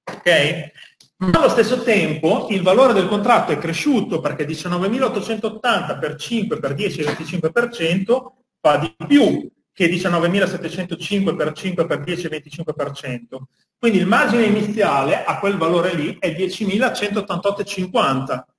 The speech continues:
Quindi devo integrare i, gli ottantanove e sessantanove che mancano, me li prendono dal conto. Ok? Quindi mi entrano ottocentosettantacinque di profitto,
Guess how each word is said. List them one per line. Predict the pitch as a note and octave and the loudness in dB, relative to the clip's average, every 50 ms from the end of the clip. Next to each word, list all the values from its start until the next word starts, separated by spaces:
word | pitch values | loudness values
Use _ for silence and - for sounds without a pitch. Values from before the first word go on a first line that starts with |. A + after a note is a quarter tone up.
| _ _ | _ _
Quindi | - A3 A3+ C4 D4 C4+ C#4 A#3+ | 0 4 4 4 6 6 4 6
devo | - B3 A3 F3+ E3 E3+ | 6 6 6 6 6 4
integrare | F3 G#3+ A#3 A3 A3 - C4+ A3+ A#3 G3 E3+ D3+ C#3 C3+ C#3 D3+ G3+ C4+ C#4+ A#3+ - - _ _ _ _ _ _ _ _ _ | 6 8 8 6 6 6 4 4 6 4 6 4 4 4 4 4 2 2 0 -4 -10 -14 _ _ _ _ _ _ _ _ _
i, | - C4+ C4+ G#3+ D#3+ - - - _ _ _ | -4 -2 -2 -2 -2 -4 -8 -12 _ _ _
gli | _ F3 | _ -4
ottantanove | E3+ F3 E3+ F3 - G#3 G#3 G3+ G#3 A3 A#3+ B3 A3+ F#3 E3+ | -2 -2 -2 -2 -2 -2 -2 0 0 0 2 2 4 4 2
e | - | 0
sessantanove | - F3+ F3 G3+ G3+ G3+ B3+ A3 F#3 G3 G#3 G3 | 0 -2 -2 -2 -2 -2 -2 -2 -2 -2 -2 -2
che | A#3+ | -2
mancano, | A3+ G3 D3+ C3+ C3+ C3 C3+ C3+ C3+ C3+ C3+ C#3 - _ _ _ _ _ | -2 0 0 -2 -2 -4 -6 -6 -6 -6 -6 -6 -8 _ _ _ _ _
me | E3+ F#3+ A3 | 0 0 2
li | B3 D4 - | 2 2 0
prendono | - G#3+ G3+ G#3 G#3 A3 A#3 A3+ | 2 2 2 2 2 2 0 2
dal | A3+ A#3 A3+ A3+ A#3 | 2 2 2 2 2
conto. | G3 E3+ D#3+ D#3 D3+ D#3 D3 D3+ D#3 E3+ - - _ _ _ _ _ _ _ _ _ _ | 0 0 -2 -2 -4 -4 -2 -2 -2 -2 -6 -16 _ _ _ _ _ _ _ _ _ _
Ok? | - D#3+ D3+ C#3+ C3+ | -4 -2 -2 -2 -2
Quindi | - A#3+ G#3 E3+ E3 | -2 -2 0 0 2
mi | F3+ A3 A#3+ | 2 2 4
entrano | A3+ G3+ - D#3+ C#3+ C#3+ C#3+ C#3+ - | 2 2 2 -2 -2 -2 -4 -2 -2
ottocentosettantacinque | G#3 G#3 - F#3 - A3+ A3+ - - - F#3+ - G3 F3+ F3 F#3 - - G3+ E3+ D3+ | -4 -2 -2 -4 -2 -2 -2 0 -2 -4 -2 -2 -2 -2 -2 -4 -4 -4 -4 -4 -2
di | C#3+ C#3+ | -4 -4
profitto, | C3+ D#3 D3 - - C#3+ C#3 - - - F#3 A#3+ - | -4 -4 -6 -6 -8 -14 -14 -14 -8 -6 -6 -6 -6